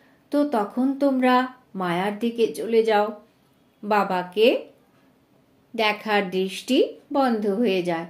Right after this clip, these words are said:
আর মায়াকে দেখার দৃষ্টি খুলে যায়।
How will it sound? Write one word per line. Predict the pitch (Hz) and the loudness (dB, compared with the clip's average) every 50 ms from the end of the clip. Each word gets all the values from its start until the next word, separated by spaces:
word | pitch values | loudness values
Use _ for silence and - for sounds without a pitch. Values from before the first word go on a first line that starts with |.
| - - _ _ _ _ _ _ - | -14 -20 _ _ _ _ _ _ -2
আর | 214 202 185 180 175 | 2 2 2 2 2
মায়াকে | 175 170 175 180 185 208 202 - 277 277 262 | 0 -2 0 0 -2 -2 -2 -2 -2 0 2
দেখার | 247 247 240 240 240 254 254 240 233 | 2 2 2 2 0 -2 -2 -2 -2
দৃষ্টি | 240 254 254 254 254 - - 294 320 427 571 - - - | -2 -2 -2 -2 -2 -6 -6 -2 -2 -2 -4 -6 -12 -12
খুলে | - - 302 277 240 202 180 | -4 -2 2 2 4 2 2
যায়। | 180 175 156 151 | 0 -2 -6 -6